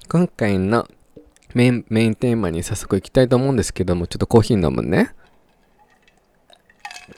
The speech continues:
ということで、今回のメインテーマはですね、改めて、前も話した気もするけど、話してない気もするこのテーマを選んだんですけれども、改めてもう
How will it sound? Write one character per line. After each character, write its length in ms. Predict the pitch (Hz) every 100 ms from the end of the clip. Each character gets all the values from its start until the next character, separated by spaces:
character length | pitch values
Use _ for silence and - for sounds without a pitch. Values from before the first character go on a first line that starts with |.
| - - _ _ - - _ _ _ _ -
と 100 | 107
い 140 | 104
う 20 | 95
こ 160 | -
と 220 | 98 104
で、 240 | 92 - 98
今 240 | - 101
回 260 | - 101 92
の 280 | 92 98 101
メ 200 | 101 101
イ 40 |
ン 60 | 98
テ 200 | - 127
ー 40 |
マ 140 | 110
は 60 | 92
で 100 | 87
す 180 | - -
ね、 160 | 101 - - -
改 400 | - 127 330 -
め 140 | 294 185
て、 520 | - 113 113 98 - -
前 200 | 110 190
も 80 | 202
話 480 | 113 185 233 240
し 40 | -
た 140 | 123
気 240 | - - 113
も 160 | 120
す 180 | - 139
る 100 | 139
け 120 | -
ど、 60 | 87
話 240 | 104 147
し 20 |
て 60 | 135
な 100 | 104
い 60 | 95
気 160 | 107
も 160 | 104 107
す 200 | - 117
る 140 | 107
こ 160 | - 110
の 140 | 123
テ 220 | - 143
ー 20 | 123
マ 100 | 87
を 200 | 78 64
選 240 | 104 104
ん 40 |
だ 100 | 85
ん 60 | 78
で 80 | 92
す 120 | -
け 100 | 101
れ 80 | 90
ど 100 | 87
も、 240 | 95 113 - - - _ _ - - - - - - - -
改 320 | 120 185 254
め 120 | 233
て 120 | 190 104
も 240 | 104
う 20 | 98